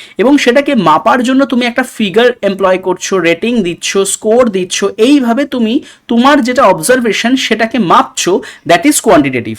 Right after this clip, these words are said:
কিন্তু কোনো রিসার্চার যদি এই বিষয়গুলোকে সরিয়ে দেয়, যে, যে কোনো রকমের নাম্বার, কোনো নাম্বারই রাখলো না, তখনই কিন্তু এই কোয়ান্টিফায়েবলটা কোয়ালিটেটিভ হয়ে যাবে, ঠিক আছে? তাহলে যেখানে নাম্বার আমি যোগ করছি সেটা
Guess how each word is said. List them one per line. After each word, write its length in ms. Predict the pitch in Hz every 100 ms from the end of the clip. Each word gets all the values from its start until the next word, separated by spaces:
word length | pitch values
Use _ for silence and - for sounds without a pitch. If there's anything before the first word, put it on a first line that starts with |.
| -
কিন্তু 280 | 294 339 320
কোনো 200 | 269 285
রিসার্চার 540 | 214 - 254 247 294
যদি 240 | 294 220 180
এই 180 | 208 240
বিষয়গুলোকে 640 | 220 226 247 247 254 254
সরিয়ে 420 | 285 - 247 262 269
দেয়, 200 | 123 117
যে, 120 | 160
যে 220 | 202 165 185
কোনো 200 | 254 262
রকমের 300 | 247 254 262
নাম্বার, 500 | 175 180 196 190 - - - -
কোনো 180 | 233
নাম্বারই 440 | 247 196 185 233 294
রাখলো 300 | 247 - 208
না, 120 | 262
তখনই 460 | 285 214 185 240 277
কিন্তু 260 | 262 240
এই 80 | 277
কোয়ান্টিফায়েবলটা 1080 | 277 220 185 190 226 233 233 269 262 208 285 - _ _ _ _ _ _ -
কোয়ালিটেটিভ 920 | 180 160 160 185 185 196 240 294 -
হয়ে 220 | 135 165
যাবে, 480 | 135 123 113 156 127
ঠিক 140 | - 190
আছে? 220 | 302 143
তাহলে 300 | 151 214 269
যেখানে 340 | 196 180 233
নাম্বার 520 | 262 170 160 175 208 226
আমি 260 | 214 254 220 _ -
যোগ 320 | 143 208 214
করছি 520 | - 214 233 - 311 311 - -
সেটা 480 | - - 165 233 302